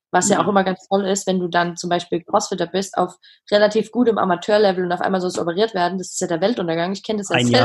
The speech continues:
Speaker 1: selbst.
Speaker 2: raus, ja.
Speaker 1: Genau, ein Jahr raus und dann sind alle schon wieder, äh, Meilen an dir vorbeigezogen.
Speaker 2: Schon
Speaker 1: Ich
Speaker 2: wieder eine
Speaker 1: weiß
Speaker 2: andere
Speaker 1: nicht.
Speaker 2: Sportart in der Zeit. <laughs>
Speaker 1: Ja, genau, kannst auch eine andere Sportart lernen, so ungefähr. <laughs>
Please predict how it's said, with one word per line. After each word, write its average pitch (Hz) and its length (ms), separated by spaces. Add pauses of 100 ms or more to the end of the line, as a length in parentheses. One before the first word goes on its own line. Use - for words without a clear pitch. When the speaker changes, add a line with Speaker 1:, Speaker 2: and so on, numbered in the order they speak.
Speaker 1:
selbst. 110 120
Speaker 2:
raus, 147 340
ja. 127 240 (120)
Speaker 1:
Genau, 262 520 (260)
ein 240 180
Jahr 220 200
raus 269 320
und 233 140
dann 226 140
sind 240 220
alle 262 200
schon 240 340
wieder, 226 360
äh, 202 300
Meilen 240 520
an 226 100
dir 240 100
vorbeigezogen. 226 600
Speaker 2:
Schon 143 80
Speaker 1:
Ich 139 40
Speaker 2:
wieder 143 100
eine 139 80
Speaker 1:
weiß 147 40
Speaker 2:
andere 160 180
Speaker 1:
nicht. 123 120
Speaker 2:
Sportart 123 320
in 120 80
der 120 120
Zeit. 117 180
<laughs> - 840 (160)
Speaker 1:
Ja, 302 160
genau, 339 260 (140)
kannst 269 200
auch 240 60
eine 226 140
andere 240 240
Sportart 262 380
lernen, 220 320
so 208 80
ungefähr. 226 420 (560)
<laughs> 302 440